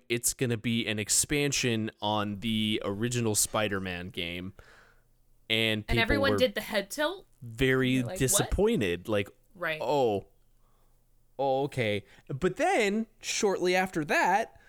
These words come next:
Speaker 1: a developer from Insomniac Games tweeted, "No, actually, it is a standalone game."
Speaker 2: Yeah.
Speaker 1: And you're totally wrong for saying
Speaker 2: <laughs> You
Speaker 1: that.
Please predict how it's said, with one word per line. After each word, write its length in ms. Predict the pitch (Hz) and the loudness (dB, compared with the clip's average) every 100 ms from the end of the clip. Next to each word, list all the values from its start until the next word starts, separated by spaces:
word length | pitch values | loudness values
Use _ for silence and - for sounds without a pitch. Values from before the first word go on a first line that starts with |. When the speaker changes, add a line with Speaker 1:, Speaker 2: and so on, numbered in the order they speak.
| - _ _ | -20 _ _
Speaker 1:
a 80 | 165 | 0
developer 600 | 135 135 147 147 139 143 | 0 2 2 2 2 -2
from 280 | 143 147 143 | 0 0 2
Insomniac 720 | 143 139 165 156 156 147 147 | 4 4 4 4 4 2 2
Games 320 | 202 240 196 | 2 2 0
tweeted, 420 | - 151 147 135 123 - - | 2 2 4 2 -2 -16 -18
"No, 640 | 143 185 214 185 160 151 - _ | -2 2 4 6 4 4 -2 _
actually, 760 | 190 240 - - 160 147 139 - - | 0 2 2 2 2 2 0 -2 -2
it 180 | 156 | 0
is 180 | 190 214 | 2 2
a 40 | 185 | 4
standalone 800 | - - 139 127 123 120 117 110 | 2 2 0 0 2 2 0 0
game." 540 | 113 110 110 110 104 - - - | 2 2 2 -2 -6 -10 -20 -16
Speaker 2:
Yeah. 220 | 143 165 - - | -14 -14 -16 -4
Speaker 1:
And 340 | 131 123 113 104 | 0 0 -4 -8
you're 300 | 120 123 131 | -4 -2 -2
totally 500 | - 139 131 120 113 | 0 0 2 2 0
wrong 340 | 113 110 107 | 2 0 0
for 140 | 95 98 | -4 -2
saying 380 | - 104 98 | 0 0 -2
Speaker 2:
<laughs> 0 | |
You 60 | 95 | -2
Speaker 1:
that. 260 | 92 85 | -4 -6